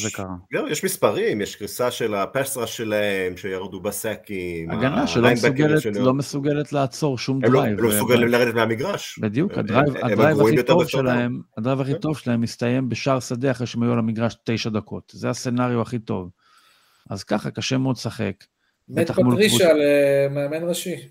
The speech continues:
Speaker 4: זה השלב
Speaker 3: כן,
Speaker 4: הבא.
Speaker 3: ה-, הקברן בא לקבור את הזה. אה, טוב, אז אנחנו פה גם חלוקים, יש לנו כמה משחקים שאנחנו תמימי דעים לגביהם, וכמה כאלה שאנחנו נצטרך לראות מי יצא,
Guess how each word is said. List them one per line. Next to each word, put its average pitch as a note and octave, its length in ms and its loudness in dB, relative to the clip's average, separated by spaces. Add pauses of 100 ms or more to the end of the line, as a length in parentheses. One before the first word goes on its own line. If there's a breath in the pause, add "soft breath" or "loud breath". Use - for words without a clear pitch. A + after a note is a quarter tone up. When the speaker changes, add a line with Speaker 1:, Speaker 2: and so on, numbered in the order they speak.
(1040)
Speaker 4:
זה C#3 100 0
השלב C#3+ 180 0
Speaker 3:
כן, A#2 200 6
Speaker 4:
הבא. A2 460 0
Speaker 3:
ה-, A2 60 -4
הקברן A2 560 -2
בא A2 100 -4
לקבור G#2 400 -6
את G#2 160 -12
הזה. G2 600 -8 (680 soft breath)
אה, C3+ 240 4
טוב, E3+ 160 2
אז C3+ 100 0
אנחנו C#3 500 -4
פה C3 220 -2
גם C#3 140 0
חלוקים, B2+ 500 -2
יש B2 120 -6
לנו B2 120 -4
כמה B2+ 100 -4
משחקים A#2+ 280 -4
שאנחנו A2 240 -8
תמימי A2+ 540 0
דעים A2+ 360 0
לגביהם, G#2+ 500 0
וכמה G#2+ 260 -6
כאלה G#2+ 180 -6
שאנחנו G#2 440 -6
נצטרך G#2 360 -6
לראות G#2 320 -2
מי G#2 120 0
יצא, G#2 320 -4